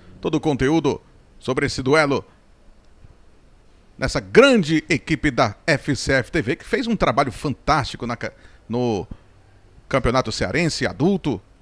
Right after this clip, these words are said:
E também vai fazendo um trabalho muito bom com as categorias de base. Olha o Fortaleza avançando com o Cauã.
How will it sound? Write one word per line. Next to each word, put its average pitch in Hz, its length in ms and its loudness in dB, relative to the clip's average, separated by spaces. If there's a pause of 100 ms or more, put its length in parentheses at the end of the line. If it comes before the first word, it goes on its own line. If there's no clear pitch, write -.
(1500)
E 151 60 -14
também 151 320 -2
vai 113 260 -4
fazendo 127 360 -4
um 120 60 -6
trabalho 117 460 -2 (1040)
muito 214 460 2
bom 147 280 0 (640)
com - 100 -2
as 156 120 0
categorias 156 380 2
de 156 80 2
base. 139 200 4
Olha 226 120 8
o - 40 4
Fortaleza 233 420 8
avançando 233 380 8
com 233 100 10
o 226 60 10
Cauã. 233 440 8